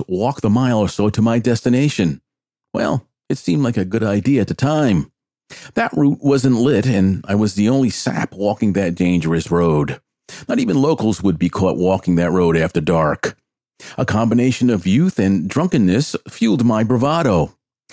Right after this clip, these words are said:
The road was flanked by the tall walls of the airbase on one side and a rundown, I mean very rundown, housing development on the other side. About halfway to my destination,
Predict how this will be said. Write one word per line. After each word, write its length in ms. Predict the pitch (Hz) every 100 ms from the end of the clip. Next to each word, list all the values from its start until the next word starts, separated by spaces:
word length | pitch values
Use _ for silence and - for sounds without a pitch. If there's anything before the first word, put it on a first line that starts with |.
| - -
The 80 | -
road 280 | - - 131
was 160 | 120
flanked 340 | - 135 139 117
by 240 | 107 104
the 260 | 95 90 87
tall 280 | - 147 151
walls 300 | 143 139 127
of 140 | 107 92
the 160 | 95
airbase 480 | 104 143 107 104 113
on 160 | 101 104
one 180 | 156
side 480 | 143 107 80 85 131
and 140 | 113 107
a 240 | 98 90
rundown, 720 | 90 113 135 123 127 95 113
I 60 | 90
mean 320 | 95 95 87
very 260 | 101 151 123
rundown, 600 | 92 90 87 87 104 104
housing 340 | 107 135 127
development 580 | 98 85 87 82 101 120
on 120 | 123
the 120 | 131
other 140 | 160 151
side. 600 | - 110 90 78 73 - _ _ _ _ _ - - -
About 220 | - - 165
halfway 500 | 226 196 165 147 120
to 160 | 135
my 240 | 117 104 92
destination, 840 | 117 - 101 117 127 87 95 131